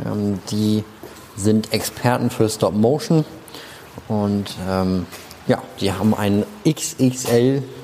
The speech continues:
wahnsinniges Speedbild-Video von der Winkelgasse gemacht, mit Animationen drin, mit Tausenden von Bildern. Also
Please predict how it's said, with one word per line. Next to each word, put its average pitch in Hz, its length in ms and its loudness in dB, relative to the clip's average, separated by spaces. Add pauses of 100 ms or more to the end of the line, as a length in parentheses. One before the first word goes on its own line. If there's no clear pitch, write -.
(580)
wahnsinniges 131 1300 0 (100)
Speedbild-Video 110 1200 0
von 143 320 0
der 127 180 4
Winkelgasse 113 560 0
gemacht, 92 560 -4 (540)
mit 143 320 2
Animationen 139 1120 2
drin, 151 420 2 (680)
mit 135 200 4 (1000)
Tausenden 127 760 2
von 104 300 0
Bildern. 98 340 4
Also 101 340 2